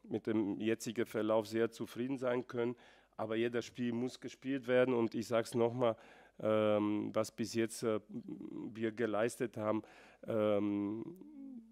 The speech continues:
es ist, das gibt uns gutes Gefühl. Aber dieses Spiel, wie gesagt, fängt man bei Null an und wir müssen tatsächlich an dem Tag Top-Leistung abrufen.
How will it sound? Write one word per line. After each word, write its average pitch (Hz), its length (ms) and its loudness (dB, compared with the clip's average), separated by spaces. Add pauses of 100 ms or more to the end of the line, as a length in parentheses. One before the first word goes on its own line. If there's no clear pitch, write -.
(160)
es - 160 -4
ist, - 360 -6 (280)
das - 340 -6
gibt - 260 -4
uns 120 200 -2
gutes 127 380 -2
Gefühl. 127 380 0
Aber 113 180 0
dieses 117 320 -4
Spiel, 120 320 -4
wie 110 120 -4
gesagt, 107 500 -4
fängt 117 200 -2
man 110 320 2
bei 113 300 2
Null 120 320 4
an 120 240 2
und 107 180 -2
wir 107 120 -2
müssen 110 420 0
tatsächlich 110 640 -2
an 107 100 2
dem 104 180 2
Tag 104 220 0 (320)
Top-Leistung 110 640 2
abrufen. 95 640 -4